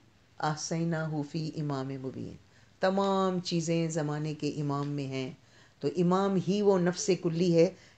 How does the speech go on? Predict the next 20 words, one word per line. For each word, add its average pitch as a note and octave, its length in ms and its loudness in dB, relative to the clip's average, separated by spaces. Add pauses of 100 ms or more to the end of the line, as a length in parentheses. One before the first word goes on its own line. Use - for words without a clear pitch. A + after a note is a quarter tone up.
(120)
जिसका E3+ 300 0
खुदा D#3+ 240 0
यहाँ D3+ 260 0
जिक्र D3 280 -6
करता C#3+ 300 -4
है, D3+ 300 -4 (400)
"वसिया D#3+ 420 2
कुर्सियुहु D#3 680 -4
समावाति C#3+ 680 -4
वल C#3 200 -4
अर्ज़", C#3 360 -8 (320)
उसकी E3 300 -2
कुर्सी E3 420 -2
में E3 220 0
ज़मीन D3+ 400 -2
और D3 180 -2
आसमान D3+ 540 -6 (380)
समोए D#3+ 540 0
हुए C3 260 -4
हैं। C3 240 -14